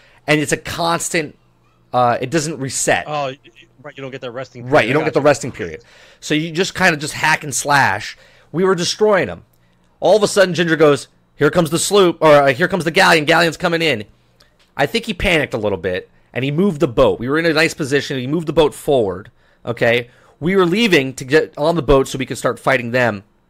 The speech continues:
Speaker 1: They came on, and they literally just obliterated us, right? Obliterated us. We were, because Tweak had a, had a barrel, he was swimming underneath the water. He was under our boat. Their guy saw them, shot him,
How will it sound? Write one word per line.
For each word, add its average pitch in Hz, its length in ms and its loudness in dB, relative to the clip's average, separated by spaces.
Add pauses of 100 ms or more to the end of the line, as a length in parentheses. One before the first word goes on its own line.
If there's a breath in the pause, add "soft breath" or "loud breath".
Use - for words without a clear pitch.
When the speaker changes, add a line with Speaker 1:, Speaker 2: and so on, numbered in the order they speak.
(500)
Speaker 1:
They 156 180 2
came 165 240 -2
on, 139 320 2 (300 soft breath)
and 120 220 -6
they 135 100 0
literally 143 280 0
just 123 160 -6
obliterated 92 520 -4
us, - 280 -20 (360)
right? 92 180 -6
Obliterated 117 600 0
us. - 260 -20
We 123 140 -8
were, 92 160 -10 (160)
because 143 380 0
Tweak - 260 0
had 165 200 2
a, - 120 -6
had 151 100 0
a 156 60 0
barrel, 120 440 2 (380 soft breath)
he 143 80 -8
was 135 160 0
swimming 185 240 -2
underneath 165 340 -2
the 160 80 -4
water. 120 500 2 (380 soft breath)
He - 120 -6
was 151 140 2
under 170 300 2
our 165 220 6
boat. 135 440 6 (880)
Their 180 200 4
guy 185 200 4
saw 180 340 4
them, 135 180 2
shot 190 380 0
him, 139 440 -2